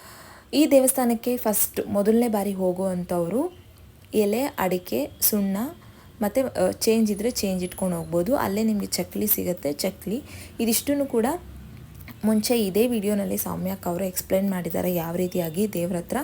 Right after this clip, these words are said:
ನಾವು ಬೇಡ್ಕೊಳ್ಬೇಕು ಅಂತ ಹೇಳಿ. So, ಅದನ್ನ ಪಾಲಿಸ್ಕೊಂಡು ಹೋಗಿ. ಮೊದಲನೇ ಬಾರಿ ನೀವು ಬಂದಾಗ ಬರೀ ಎಲೆ, ಅಡಿಕೆ, ಅರಿಶಿನ ಇದನ್ನ ಇಟ್ಟು, ಚಕ್ಲಿ ಇಟ್ಟು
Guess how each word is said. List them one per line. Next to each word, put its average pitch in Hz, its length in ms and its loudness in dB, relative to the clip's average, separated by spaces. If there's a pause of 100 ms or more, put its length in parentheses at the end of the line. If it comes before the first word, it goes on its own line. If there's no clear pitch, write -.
(380)
ನಾವು 196 160 0
ಬೇಡ್ಕೊಳ್ಬೇಕು 175 760 2
ಅಂತ 165 180 -2
ಹೇಳಿ. 175 380 0 (340)
So, - 120 6 (120)
ಅದನ್ನ 202 320 4
ಪಾಲಿಸ್ಕೊಂಡು 180 640 0
ಹೋಗಿ. 202 280 0
ಮೊದಲನೇ 226 480 4
ಬಾರಿ 233 280 2
ನೀವು 220 160 4
ಬಂದಾಗ 185 400 0 (480)
ಬರೀ 190 260 2
ಎಲೆ, 185 240 2
ಅಡಿಕೆ, 185 360 -2
ಅರಿಶಿನ 190 360 -2
ಇದನ್ನ 175 320 -2
ಇಟ್ಟು, 175 680 0 (160)
ಚಕ್ಲಿ 214 400 0
ಇಟ್ಟು 185 340 -4